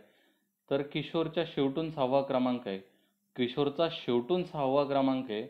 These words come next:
म्हणजे जर मी किशोरचा सहा जर नंबर घेतला मागून, तर सहा नंबर घेण्याच्या ऐवजी म्हणजे असं समजू शकतो की मागे पाच जण असतील, म्हणजे सहा ऐवजी मी जर पाच जण घेतले तर ह्या दोघांची बेरीज केली, सहा आणि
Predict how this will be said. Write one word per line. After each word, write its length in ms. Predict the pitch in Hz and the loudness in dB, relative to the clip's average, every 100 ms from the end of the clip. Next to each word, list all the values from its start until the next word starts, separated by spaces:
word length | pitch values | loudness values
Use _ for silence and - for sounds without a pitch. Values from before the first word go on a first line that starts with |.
| - _ _ _ | -12 _ _ _
म्हणजे 260 | - 113 135 | -8 -2 0
जर 220 | 139 151 | 0 0
मी 180 | 151 160 | 2 0
किशोरचा 580 | 156 - 135 147 147 156 | -2 -6 -4 -2 -2 -4
सहा 480 | - 127 120 143 143 | -4 -4 2 2 2
जर 260 | 139 147 | 0 -2
नंबर 380 | 135 131 127 139 | 2 2 4 4
घेतला 300 | 127 127 131 | 2 -2 -2
मागून, 360 | 117 107 107 127 - _ _ | -2 -2 -6 -10 -12 _ _
तर 80 | 131 | -10
सहा 320 | 131 143 123 | -6 -4 -2
नंबर 300 | 143 143 147 | 0 2 0
घेण्याच्या 440 | 143 143 143 135 147 | 0 -2 -2 -2 0
ऐवजी 320 | 147 123 113 | 0 0 -4
म्हणजे 200 | 110 113 | -4 -2
असं 200 | 117 120 | -2 -4
समजू 320 | 127 131 131 | -2 0 0
शकतो 280 | 135 - 110 | -2 -6 -10
की 100 | 113 | -8
मागे 300 | 113 113 131 | -6 -2 -2
पाच 540 | 135 - 127 135 135 - 143 120 | -4 0 4 4 2 -12 -12 -2
जण 180 | 123 127 | 0 0
असतील, 680 | 127 - 120 101 - - _ - | -2 -4 -6 -6 -12 -20 _ -8
म्हणजे 180 | 120 131 | -4 -4
सहा 320 | - 117 131 | -2 0 2
ऐवजी 320 | 139 127 123 | 2 0 -2
मी 140 | 120 | -2
जर 140 | 123 131 | -2 -4
पाच 320 | - 120 120 | 0 0 2
जण 200 | 131 135 | -2 -2
घेतले 300 | 127 123 110 | -2 -4 -6
तर 180 | 104 113 | -6 -4
ह्या 120 | 113 | -2
दोघांची 380 | 120 120 123 127 | -2 -2 -2 -2
बेरीज 220 | 135 135 - | -2 -4 -4
केली, 200 | 113 104 - _ _ - _ - - | -8 -8 -14 _ _ -20 _ -6 0
सहा 320 | 131 143 156 - | 2 2 0 -2
आणि 480 | 135 131 139 135 | 0 2 2 2